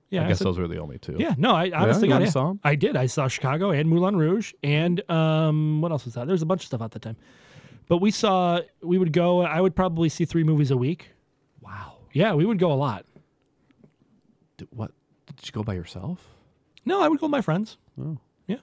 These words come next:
Speaker 2: You guys really had a lot going on.
Speaker 1: Yeah, well, I mean, I was working full time too, but yeah, we would go see a lot of movies. And, uh, so I was really excited for this movie. I think we saw this one, I think this is one of the movies that we saw at the Quo Vadis. Remember the Quo Vadis?
Speaker 2: Nice. Oh, yeah.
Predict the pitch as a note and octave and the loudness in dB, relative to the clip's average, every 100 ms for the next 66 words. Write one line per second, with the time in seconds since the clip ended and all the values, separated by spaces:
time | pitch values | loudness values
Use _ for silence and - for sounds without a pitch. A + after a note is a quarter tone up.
0 | _ _ _ - C3 B2+ - - A#2 A#2+ | _ _ _ -14 -10 -8 -10 -10 -8 -4
1 | A2 A2+ - A#2 A2 C3 C3 _ _ _ | -4 -6 -8 -10 -8 -8 -10 _ _ _
2 | _ _ _ _ E3 G#3+ G#3+ F#3 G#3 E3+ | _ _ _ _ -8 -8 -4 -2 0 0
3 | B2 B2 D3+ G2 G#2+ G2 A2 G#2 C#3 D#3+ | -2 -4 -10 -12 -12 -12 -12 -10 -8 -6
4 | C3 A#2 A2+ - _ E3 B3 F#3+ G#3+ F#3+ | -6 -8 -10 -14 _ -4 0 0 0 -2
5 | - F#3 E3+ G3 A2 G#2+ - _ _ _ | -2 -4 -2 -4 -4 -8 -14 _ _ _
6 | _ E3 E3 D#3+ F#3 E3+ D3+ D#3+ - G#3 | _ 0 0 0 -2 0 2 0 0 0
7 | G3 F3+ G#3+ A3+ - C4 - - B2+ A2 | 2 2 0 0 -4 -10 -10 -6 -4 -4
8 | A#2 G#2+ A2+ B2+ G3+ G3 - F3+ E3+ E3+ | -6 -6 -4 -4 -2 -4 -2 -2 0 -2
9 | - D#3+ D#3+ D#3+ D#3+ D#3+ D#3+ - _ _ | -4 -2 0 2 0 0 -2 -6 _ _
10 | _ _ _ D3+ D4 C#4 A3 F#3+ G3 E3+ | _ _ _ 0 0 0 2 2 2 2
11 | E3 F3+ C#3+ D#3+ D3 - D3 D3 C#3 - | 4 2 0 -2 -2 0 -2 0 -4 -2
12 | C#3 - C#3 A#2 A2+ B2 F#2+ - B2+ D3 | -6 -2 -2 -2 -6 -6 -10 -10 -6 -4
13 | D3+ C3+ A2+ F2+ F2+ - - - C3+ G3+ | -2 -2 -2 -2 -2 -4 -10 -6 -4 -4